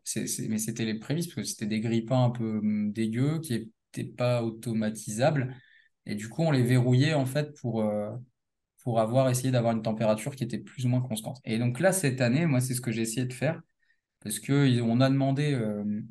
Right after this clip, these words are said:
on a demandé à nos, à, enfin, le, l'État a demandé à tout le monde de faire un effort, participer, euh, de participer à cet effort. Et pour participer à cet effort,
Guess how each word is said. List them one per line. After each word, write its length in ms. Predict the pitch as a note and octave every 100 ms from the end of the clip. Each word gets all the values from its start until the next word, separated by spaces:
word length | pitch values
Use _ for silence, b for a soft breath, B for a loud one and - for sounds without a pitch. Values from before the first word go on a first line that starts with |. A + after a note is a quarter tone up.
| - _ _ _ _ _ _
on 140 | A2+
a 80 | A#2+
demandé 300 | B2 B2+ C#3+
à 100 | D3
nos, 960 | A2+ A2 G#2 G#2 G2+ G2+ G2+ G2+ G2+ G2+
à, 140 | G2+ F#2
enfin, 240 | - F#2+
le, 100 | G2
l'État 360 | G#2 G#2+ C#3+ C3+
a 60 |
demandé 260 | A#2 A#2+ C#3+
à 80 | B2+
tout 160 | -
le 60 | B2
monde 180 | D3 C3+
de 60 |
faire 180 | A#2+ A#2
un 100 | A2
effort, 460 | A2 A2 C#3 D3 - _ _ _ _ _ b _ -
participer, 800 | G2+ - - - A2 A#2 A#2+ A2+
euh, 240 | G2+ G#2
de 40 |
participer 540 | G#2+ A2+ - - A#2+ B2+
à 80 | A2+
cet 220 | A2+ A2
effort. 300 | G#2+ C3+ D3
Et 60 | -
pour 160 | G#2+
participer 520 | - B2 - - C3
à 60 | C#3
cet 240 | B2+ G#2+
effort, 480 | A2 - D#3+ D#3+ -